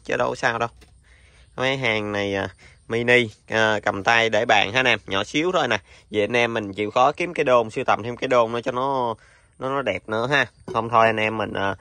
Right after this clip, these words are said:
không có sưu tầm được cái đôn á thì mình lấy cái chậu úp lại giống như em vậy nè, để lên mặt bàn chơi ha. Vừa uống trà vừa ngắm cây khỏi phải nói ha anh em. Đặc biệt cái dòng tám mươi sáu này á, thì nó ra bông ra hoa liên tục.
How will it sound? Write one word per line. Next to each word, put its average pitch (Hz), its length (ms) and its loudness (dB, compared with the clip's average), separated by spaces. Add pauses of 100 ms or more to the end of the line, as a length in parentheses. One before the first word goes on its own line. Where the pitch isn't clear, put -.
(180)
không 117 180 -4
có 120 60 -2
sưu 127 180 -2
tầm 101 200 0
được 98 80 -4
cái 110 100 -6
đôn 113 240 2
á 113 100 -2
thì 127 80 -2
mình 107 100 -6
lấy 120 100 2
cái 143 120 -6
chậu 98 320 0
úp - 240 -2
lại 95 220 4
giống 120 200 0
như 135 60 -2
em 113 180 -2
vậy 113 80 -4
nè, 110 100 0 (320)
để 92 200 2
lên 123 160 0
mặt 110 140 -4
bàn 98 280 4
chơi 117 220 6
ha. 127 200 2 (120)
Vừa 101 200 -2
uống 123 220 -2
trà 107 280 4
vừa 101 140 -4
ngắm 117 180 -6
cây 113 320 0
khỏi 104 200 -2
phải 127 80 -2
nói 131 160 0
ha 160 60 -2
anh 143 80 2
em. 120 120 4 (460)
Đặc - 200 -2
biệt 113 120 2
cái 147 180 -2
dòng 113 220 0
tám 139 180 4
mươi 175 100 -6
sáu 156 240 0
này 120 160 0
á, 120 120 -2
thì 127 160 -4
nó 117 100 -6
ra 120 180 0
bông 117 220 0
ra 117 120 -2
hoa 117 240 2
liên 123 200 -4
tục. 110 200 0